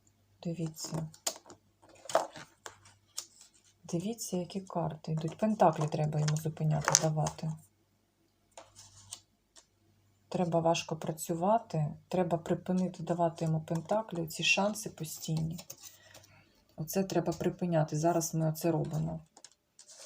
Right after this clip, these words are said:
А треба брати зброю, тоді він зупиниться. Якщо ми візьмемо зброю, він зупиниться. Вогнем і мечем його треба зупиняти. Але при цьому на, на початку війни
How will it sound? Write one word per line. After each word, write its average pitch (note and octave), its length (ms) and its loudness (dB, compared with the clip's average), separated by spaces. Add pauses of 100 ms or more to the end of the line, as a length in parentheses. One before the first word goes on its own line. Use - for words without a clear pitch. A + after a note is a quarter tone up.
(1160)
А E3 40 0
треба F3+ 300 0
брати E3 320 0
зброю, E3+ 320 0
тоді E3 240 -2
він D#3+ 140 2
зупиниться. D#3+ 680 -6 (720)
Якщо F#3 280 4
ми E3+ 100 4
візьмемо E3+ 460 2
зброю, F3+ 640 0
він F#3 180 2
зупиниться. E3 840 -2 (160)
Вогнем E3+ 480 -2
і D#3+ 40 -2
мечем F3+ 400 -2
його G#3 200 -6
треба D#3+ 320 -4
зупиняти. - 640 -8 (840)
Але E3+ 220 2
при F#3 180 -6
цьому F#3 720 0 (520)
на, D#3+ 440 2
на E3+ 140 -4
початку E3+ 540 -4
війни G3 440 -2